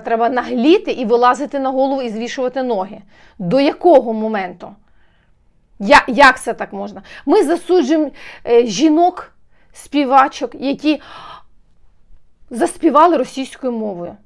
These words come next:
Але ми не засуджуємо людей, які, перепрошую, крадуть, вивозять з України і купляють собі вілли в момент війни.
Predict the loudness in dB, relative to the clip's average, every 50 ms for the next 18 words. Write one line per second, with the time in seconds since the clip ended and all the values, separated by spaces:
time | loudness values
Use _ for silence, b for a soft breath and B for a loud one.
0 | _ _ _ _ _ _ _ _ _ 2 4 6 6 6 6 4 4 4 2 2
1 | 2 0 -2 0 2 2 2 4 4 2 2 2 0 0 -2 -2 -4 0 2 2
2 | 4 4 2 2 0 -4 -10 _ _ _ _ _ _ _ _ _ _ _ _ _
3 | -2 -2 -2 -2 0 2 4 6 6 6 4 2 2 2 2 2 2 2 2 2
4 | 2 2 2 0 0 0 0 0 2 2 2 2 4 6 6 6 6 2 -4 -20
5 | B B B B B -2 -2 0 2 2 2 2 0 -2 -2 -4 -4 -4 -4 -2
6 | -2 -2 -2 0 2 2 2 2 2 -2 -4 -6 B B B B B 0 2 2
7 | 2 2 -2 -6 -2 2 4 4 4 4 2 -2 -4 -2 -2 0 0 2 2 2
8 | 2 2 0 -4 -6 -8 -6 -4 -4 -2 0 -2 -2 -4 -6 -6 -4 -4 -2 -2
9 | -2 -2 -4 -4 -6 -10